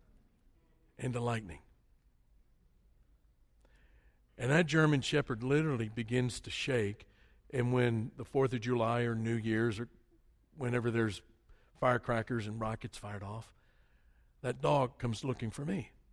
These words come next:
Or if it's raining, and like it has over the last two months, with all that thunder and all that lightning,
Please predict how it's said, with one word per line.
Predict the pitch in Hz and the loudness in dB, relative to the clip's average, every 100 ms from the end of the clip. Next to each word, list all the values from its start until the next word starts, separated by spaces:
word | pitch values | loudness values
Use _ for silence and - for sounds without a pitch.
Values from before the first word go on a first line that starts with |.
| _ _ _ _ _ _ _ _ _ _ - _ _ | _ _ _ _ _ _ _ _ _ _ -20 _ _
Or | - 165 175 - | 2 4 4 4
if | - | 2
it's | 139 120 - | 0 -2 -6
raining, | 139 139 185 175 98 87 113 - - | -4 2 4 4 0 -6 -12 -16 -8
and | 143 | -4
like | 131 135 | -2 -2
it | 120 | 0
has | 143 143 - | 0 0 0
over | 160 131 | -2 -2
the | 120 | -2
last | 135 143 - - _ | 2 2 0 -10 _
two | - 127 | -4 -2
months, | 123 143 123 - - - - - - | 0 0 0 -4 -14 -20 -20 -20 -12
with | 127 127 | -4 4
all | 139 147 | 6 8
that | 139 | 6
thunder | - 139 123 | 4 2 4
and | 107 | 2
all | 123 127 | 4 4
that | 131 | 2
lightning, | 135 135 123 107 92 | 0 -2 -2 -4 -6